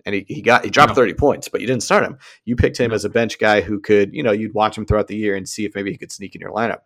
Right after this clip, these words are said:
Speaker 1: So the fact that, again,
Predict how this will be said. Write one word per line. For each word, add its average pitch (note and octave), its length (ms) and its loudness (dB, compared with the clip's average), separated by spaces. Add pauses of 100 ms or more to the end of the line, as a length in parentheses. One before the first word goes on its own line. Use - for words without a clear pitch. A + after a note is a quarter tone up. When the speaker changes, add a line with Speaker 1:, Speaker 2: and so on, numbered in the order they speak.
(360)
Speaker 1:
So A#2 500 2
the G#2 80 -12
fact B2+ 280 2
that, A2+ 260 2 (720)
again, F#2+ 380 -4